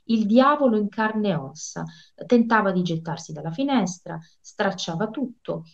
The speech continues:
ed era entrata in manicomio, eh, in stato depressivo e denutrita. La cartella clinica ci parla di un internamento durato due anni,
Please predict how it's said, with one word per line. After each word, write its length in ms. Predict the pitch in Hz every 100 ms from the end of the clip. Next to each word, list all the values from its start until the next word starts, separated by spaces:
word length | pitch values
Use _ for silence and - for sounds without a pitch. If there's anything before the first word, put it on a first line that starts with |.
| _ - _
ed 120 | 320 311
era 320 | 185 175 180
entrata 540 | 254 247 165 151 165
in 260 | - 190 185
manicomio, 680 | 240 320 - 151 147 165 165 - - -
eh, 380 | 87 117 - -
in 160 | 240
stato 380 | 233 208 165 175
depressivo 800 | 214 220 254 - - 151 147 -
e 180 | 170 180
denutrita. 760 | - 160 160 147 - - - - _ _ - -
La 140 | 220
cartella 340 | 254 247 269 247
clinica 380 | 247 269 247
ci 180 | 185 -
parla 280 | 202 220 214
di 100 | 190
un 60 | 180
internamento 720 | 180 196 196 196 226 226 190
durato 560 | 175 185 196 190 170 -
due 300 | 175 180 170
anni, 520 | 151 147 156 156 160